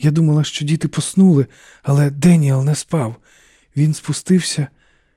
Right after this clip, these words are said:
упіймав нас». Вона дихала повільно і уривчасто. «Він так розійшовся, Карлі. Він був такий злий, ніяк не втихав. Я сказала йому, своєму другові, «Піти».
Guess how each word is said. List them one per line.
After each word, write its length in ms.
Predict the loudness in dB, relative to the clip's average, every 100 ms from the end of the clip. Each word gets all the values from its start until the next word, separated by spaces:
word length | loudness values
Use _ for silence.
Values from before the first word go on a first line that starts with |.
| _ _
упіймав 500 | -10 -4 -2 -2 -4
нас». 360 | -6 -10 -12 -20 _ _ _ _ -2
Вона 280 | 0 2
дихала 380 | 2 0 0 -4
повільно 480 | -4 -2 0 0 -2
і 100 | -6
уривчасто. 600 | -6 -6 -8 -12 -14 -20 -20 _ _ _ _ _ _ -6
«Він 120 | -6
так 280 | -4 -6 -4
розійшовся, 680 | -6 -6 -6 -6 -6 -6 -10
Карлі. 380 | -8 -6 -6 -10 _ _ _ _ _ _ 0
Він 220 | 2 4
був 200 | 2 2
такий 400 | -2 -2 0 0
злий, 720 | 0 -2 0 2 2 0 -6 _ _ _ -6
ніяк 400 | 0 2 2 0
не 60 | -4
втихав. 540 | -4 -6 -4 -6 -10 _ _ _ _ _ _ -4
Я 180 | 0 0
сказала 460 | 2 0 4 4
йому, 560 | 4 2 0 0 -2 -8 _
своєму 480 | -8 0 2 2 0
другові, 440 | 0 -2 -2 -6
«Піти». 420 | -6 -6 -2 -4